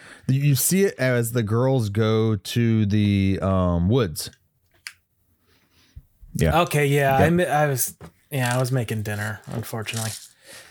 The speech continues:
Speaker 1: And
Speaker 2: Uh,
Speaker 1: they
Speaker 2: so my wife is a bigger fan than I am, so I wanted her to enjoy it.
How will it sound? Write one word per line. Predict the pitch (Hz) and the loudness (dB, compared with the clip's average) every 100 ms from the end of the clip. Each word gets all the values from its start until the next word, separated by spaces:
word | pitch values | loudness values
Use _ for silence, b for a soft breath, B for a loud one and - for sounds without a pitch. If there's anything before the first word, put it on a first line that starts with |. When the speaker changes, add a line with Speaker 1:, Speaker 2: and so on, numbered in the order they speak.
| B - - - - - | B -20 -18 -10 -6 0
Speaker 1:
And | - | 2
Speaker 2:
Uh, | |
Speaker 1:
they | 233 | 2
Speaker 2:
so | - 185 175 | 2 2 0
my | 196 | -2
wife | 196 202 196 208 | 2 0 0 0
is | 175 | -2
a | 156 | 0
bigger | 160 156 151 | 0 0 0
fan | 151 151 156 | 0 2 2
than | 147 | 2
I | 143 143 | 2 2
am, | 147 147 139 | 2 2 0
so | 143 | 0
I | 143 | 2
wanted | 147 143 | 2 0
her | - 143 | 0 0
to | 135 131 | 2 0
enjoy | 123 131 120 | 0 0 0
it. | 117 - | -2 -6